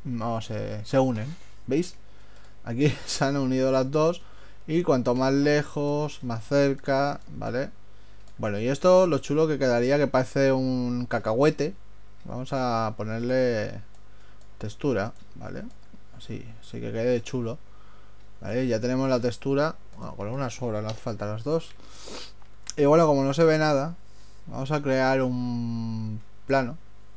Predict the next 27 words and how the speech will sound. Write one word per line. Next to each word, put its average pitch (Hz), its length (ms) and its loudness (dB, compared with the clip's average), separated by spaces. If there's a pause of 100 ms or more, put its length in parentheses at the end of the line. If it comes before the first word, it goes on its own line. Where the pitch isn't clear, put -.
(1500)
Que 123 80 -10
no 117 100 -6
se 135 80 -6
ve 107 100 -2
nada. 101 300 -4 (680)
Lo 120 80 -6
que 110 60 -4
pasa 131 160 2
es - 20 8
que 143 40 8
va 139 60 8
a - 20 6
tardar 127 260 4
bastante, 120 400 -4
pero 139 140 -4
bueno, - 280 -8
un 139 80 -6
planito 113 400 -4
así. 165 260 -4 (640)
Y 143 80 -2
una 117 160 0
luz. 85 200 -6 (540)
Vamos - 160 -10
a 120 40 -6
crear 104 200 -2
una 101 160 -2
luz. 160 560 0